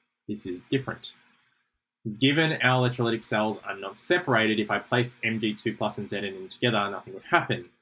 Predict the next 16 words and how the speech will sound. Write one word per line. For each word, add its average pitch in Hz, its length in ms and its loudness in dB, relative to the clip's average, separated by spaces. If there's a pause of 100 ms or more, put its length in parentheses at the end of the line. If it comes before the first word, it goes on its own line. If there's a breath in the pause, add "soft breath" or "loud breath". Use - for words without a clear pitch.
until - 240 -14
I 87 140 -4
apply 85 360 -8
power, 110 460 2 (240)
and - 100 -16
that's - 140 -12
exactly - 360 -10
what - 140 -16
we 104 160 -12
want. - 380 -2 (520)
But - 80 -2
once 170 200 4
this 170 120 4
begins 135 340 2
to 110 80 -2
run, 107 400 2